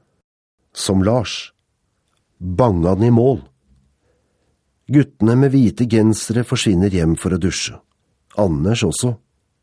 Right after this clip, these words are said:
Faren til Anders ser sønnen trave hjem som de andre for å dusje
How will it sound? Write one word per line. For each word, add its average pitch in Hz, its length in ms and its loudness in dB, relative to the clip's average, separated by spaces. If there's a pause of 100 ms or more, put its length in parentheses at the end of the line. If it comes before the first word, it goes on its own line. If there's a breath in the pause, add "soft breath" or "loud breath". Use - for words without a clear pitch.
(520)
Faren 107 400 -2
til 156 160 0
Anders 85 380 -2 (340 soft breath)
ser 113 380 -2
sønnen 98 500 0
trave 104 460 0
hjem 113 260 0
som 123 240 -2
de 131 80 0
andre 82 380 -2 (340 loud breath)
for 135 160 0
å 151 80 0
dusje 95 460 -2